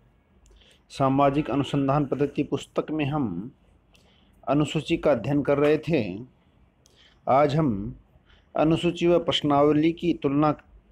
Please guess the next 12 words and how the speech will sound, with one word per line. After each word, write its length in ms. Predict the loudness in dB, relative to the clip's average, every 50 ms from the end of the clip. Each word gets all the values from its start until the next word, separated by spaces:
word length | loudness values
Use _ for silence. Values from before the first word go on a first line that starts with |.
| -20 _
का 100 | 2 2
अध्ययन 340 | 2 2 2 0 0 0 2
करेंगे। 500 | 2 2 2 2 2 0 -2 -4 -6 -10 _ _ _ _ _ _ _ _ _ _ _ _ _ _ _ _ _ _ _ _ _ _ _ _ _ _ -20 -14 -4 0
अनुसूची 460 | 2 2 2 2 0 -2 0 0 -2
तथा 220 | -2 0 0 0 0
प्रश्नावली 640 | 2 0 -4 -2 2 2 4 6 4 4 4 4 4
में 460 | 4 4 4 4 2 0 -2 -6 -10 -16 _ _ _ -20 _ _ _ _ _ _ _ -4
कुछ 180 | -4 -2 0
समानताएं 600 | 0 2 4 4 4 4 2 2 4 2 2 2
पाई 180 | 2 2 2 4
जाती 320 | 4 2 2 2 0 -2
हैं 400 | 0 0 0 -2 -2 -4 -10 -14